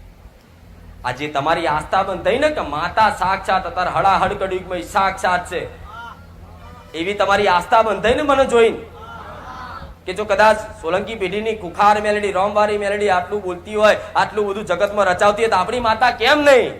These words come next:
થાય કે નહીં? દરેકને પ્રશ્ન થતો હશે કે અમારી માતા ચમ આવું ના બોલે, ચમ અમારી માતા આટલું રચના ના રચાવે,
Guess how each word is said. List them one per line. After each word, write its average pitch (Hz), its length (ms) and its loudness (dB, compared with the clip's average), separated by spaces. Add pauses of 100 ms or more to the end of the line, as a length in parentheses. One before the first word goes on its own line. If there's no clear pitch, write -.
(1160)
થાય 214 260 4
કે 240 80 -6
નહીં? 277 340 2 (1000)
દરેકને 233 460 2
પ્રશ્ન 226 360 -2
થતો 202 320 2
હશે 139 220 -2 (1400)
કે 175 100 -4
અમારી 185 320 2
માતા 175 340 0
ચમ 196 240 -2
આવું 185 280 2
ના 165 160 0
બોલે, 160 300 -2 (260)
ચમ 220 220 2
અમારી 202 320 2
માતા 185 320 0
આટલું 180 280 -2
રચના 175 380 -4
ના 175 160 0
રચાવે, 165 440 2